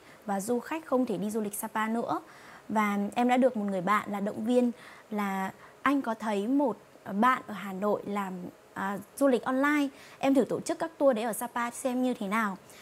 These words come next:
Thế là hai ngày sau là em quyết định tổ chức tour đầu tiên. Và em đăng lên thử thì ôi may mắn quá, có năm anh chị đã đăng ký tham gia cái tour đầu tiên của em. Ờ, cái tour đầu tiên thì cũng khá là lo lắng và em phải,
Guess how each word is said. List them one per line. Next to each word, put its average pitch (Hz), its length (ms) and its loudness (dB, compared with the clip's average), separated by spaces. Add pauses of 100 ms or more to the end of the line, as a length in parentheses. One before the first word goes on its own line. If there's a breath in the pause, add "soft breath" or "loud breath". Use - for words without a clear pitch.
(160 loud breath)
Thế 214 80 0
là 233 80 4
hai 233 240 0
ngày 220 180 -2
sau 226 240 0
là 202 80 0
em 226 220 -2
quyết 247 120 2
định 254 140 2
tổ - 240 -6
chức 302 140 -2 (100)
tour 240 180 4
đầu 202 120 -2
tiên. 240 320 2 (520 loud breath)
Và 196 380 4 (540 loud breath)
em 269 180 6
đăng 269 200 6
lên 254 180 4
thử 226 260 2
thì 202 140 -2
ôi 277 160 6
may 285 180 2
mắn 240 240 0
quá, 277 240 -2
có 196 140 -4
năm 269 380 0
anh 262 160 0
chị - 260 -2
đã 190 160 -2
đăng 240 200 0
ký 202 160 -2
tham 233 200 -4
gia 233 140 -2
cái 185 260 -8
tour 247 220 4
đầu 196 100 0
tiên 226 240 -2
của 196 100 -4
em. 226 280 0 (300 loud breath)
Ờ, 208 140 0 (280)
cái 233 100 4
tour 302 220 6
đầu 247 120 6
tiên 269 380 4
thì 196 400 0 (180)
cũng 330 240 2
khá 202 300 2
là 214 440 2 (280 loud breath)
lo 277 180 8
lắng 226 340 2 (380 loud breath)
và 208 80 4
em 240 240 2
phải, 214 180 -2